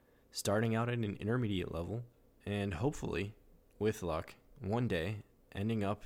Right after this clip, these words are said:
able to play some of the advanced concert level piano repertoire. Now, I really hope that this podcast evolves organically, but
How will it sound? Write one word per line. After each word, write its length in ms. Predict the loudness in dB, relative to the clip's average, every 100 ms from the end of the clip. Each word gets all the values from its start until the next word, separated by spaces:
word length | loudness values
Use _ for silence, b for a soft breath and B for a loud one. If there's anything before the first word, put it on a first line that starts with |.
| 0
able 240 | 0 -2
to 80 | -8
play 360 | -2 2 2
some 240 | 2 -2 -2
of 80 | 0
the 100 | 0
advanced 480 | 0 -2 -2 -4
concert 340 | -2 -2 -2 -2
level 220 | -2 -2
piano 400 | -2 -2 0 -2
repertoire. 560 | -4 -8 -8 -8 -8 -12 -20 -20 b b b b b b -4
Now, 140 | 2
I 60 | 4
really 320 | 4 6 8
hope 240 | 6 4
that 100 | 2
this 160 | -2 -4
podcast 840 | -2 -2 0 -2 -2 0 -4 -4
evolves 400 | -2 2 2 0
organically, 800 | -4 -2 -2 0 -2 -2 -4 -4 -10 -4
but 420 | 2 2 0 -4